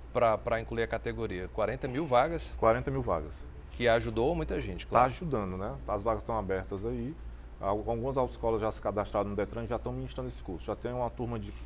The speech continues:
Speaker 2: quase mil e duzentos já, já fizeram o curso. Tá? E falando no, da
Speaker 1: Nesse,
Speaker 2: questão do, do
Speaker 1: dos
Speaker 2: epi,
Speaker 1: equipamentos.
Speaker 2: tá certo? Dos equipamentos do,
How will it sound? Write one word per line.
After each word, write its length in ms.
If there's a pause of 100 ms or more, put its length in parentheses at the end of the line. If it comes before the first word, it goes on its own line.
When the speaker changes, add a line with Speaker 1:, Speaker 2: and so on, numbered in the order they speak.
Speaker 2:
quase 340
mil 640
e 80
duzentos 480
já, 240 (460)
já 100
fizeram 300
o 20
curso. 340 (640)
Tá? 260
E 200
falando 640
no, 400
da 140
Speaker 1:
Nesse, 140
Speaker 2:
questão 280
do, 240
do 140
Speaker 1:
dos 120
Speaker 2:
epi, 120
Speaker 1:
equipamentos. 640
Speaker 2:
tá 80
certo? 180
Dos 100
equipamentos 440
do, 380